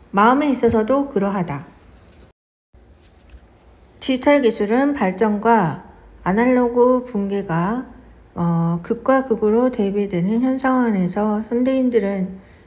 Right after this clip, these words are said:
자신의 욕구나 감정, 의사를 무시하는 감정의 방치가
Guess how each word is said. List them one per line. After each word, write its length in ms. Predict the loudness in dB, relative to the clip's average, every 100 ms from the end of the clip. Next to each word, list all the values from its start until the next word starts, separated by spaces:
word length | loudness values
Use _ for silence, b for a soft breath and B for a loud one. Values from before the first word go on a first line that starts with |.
| B
자신의 480 | -4 -2 0 0 0
욕구나 520 | 0 -2 -2 -2 -2
감정, 460 | -2 -2 -2 -2 0
의사를 520 | -2 -2 -4 0 0
무시하는 640 | 0 -4 -2 -2 0 -2
감정의 640 | -4 -4 -2 -2 -2 -2 -4
방치가 1600 | -4 -4 -6 -10 -8 -6 -8 -14 -20 -20 -20 -8 0 0 0